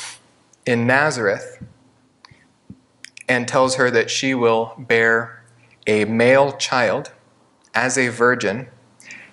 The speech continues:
and that he will be the eternal Son of God. Now, Nazareth was a very small town, about two thousand residents, and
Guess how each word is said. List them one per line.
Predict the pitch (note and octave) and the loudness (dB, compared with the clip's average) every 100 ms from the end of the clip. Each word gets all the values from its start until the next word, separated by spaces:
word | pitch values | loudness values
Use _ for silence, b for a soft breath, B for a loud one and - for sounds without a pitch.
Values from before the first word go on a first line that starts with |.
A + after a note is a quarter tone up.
| - | -4
and | A#2+ | 0
that | A#2 A#2 | 2 0
he | - C3 | 0 0
will | B2 A#2+ | 2 0
be | A2+ C3+ A2+ | 0 0 0
the | A2+ A2+ | 0 -2
eternal | A2 - A#2 A2 | -2 0 0 0
Son | - G#2 G2+ | 0 -2 0
of | F#2 - | -2 -2
God. | A2+ G#2 - - _ _ _ _ _ _ B B B _ _ _ _ - B B2 | 0 0 -2 -10 _ _ _ _ _ _ B B B _ _ _ _ -20 B 0
Now, | A#2+ | 2
Nazareth | A#2 C3 C#3+ D3+ A#2+ C#3 E3 - - | 2 2 2 0 0 0 -2 -12 -4
was | C3 B2 | -2 2
a | A2+ | 2
very | A#2+ B2 | 2 0
small | B2 - A2 A2 A#2 A#2+ | 0 -4 -2 2 2 0
town, | - G#2+ G#2+ | -2 -2 -2
about | B2 G#2+ G#2 - | -2 -2 -2 -6
two | - C3 | -8 -6
thousand | B2+ A#2+ B2 A#2 A#2 | -2 -2 -2 -6 -6
residents, | A2+ A#2 A#2 D2+ - - - - _ _ _ B B B | 0 0 0 -6 -6 -12 -12 -20 _ _ _ B B B
and | B2 B2 B2 | 0 2 0